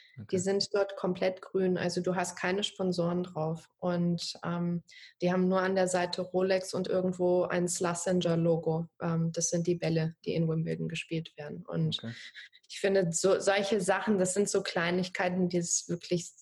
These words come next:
Speaker 2: extrem besonders machen, wenn du an dem Ort bist. Es ist einfach so schön dort. <laughs>
Speaker 1: Ähm, ich höre, glaub ich, ein bisschen raus, dass das dein Lieblingsturnier ist, oder?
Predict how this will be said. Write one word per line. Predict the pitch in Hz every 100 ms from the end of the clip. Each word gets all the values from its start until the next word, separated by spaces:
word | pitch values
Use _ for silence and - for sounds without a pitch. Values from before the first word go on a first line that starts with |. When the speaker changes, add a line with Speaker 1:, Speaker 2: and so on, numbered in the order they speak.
| -
Speaker 2:
extrem | 175 - - 175 175
besonders | 170 170 165 170 165 -
machen, | 165 - 170 165 -
wenn | 170 170
du | 160 165
an | - 165
dem | 165 165
Ort | 170 - -
bist. | - - - - _ -
Es | -
ist | - -
einfach | 180 202
so | - -
schön | - - 180
dort. | 175 - - - _
<laughs> | 403 - 508 508 - - 392 302 - - - 554 - - - - - -
Speaker 1:
Ähm, | 127 131
ich | 123 127
höre, | 131
glaub | 127 123
ich, | 117
ein | 117
bisschen | 135 135 123
raus, | 117 117 131
dass | 120 110
das | 110 -
dein | 113
Lieblingsturnier | 113 123 127 107 - 110 104 98
ist, | 90 98 -
oder? | 107 135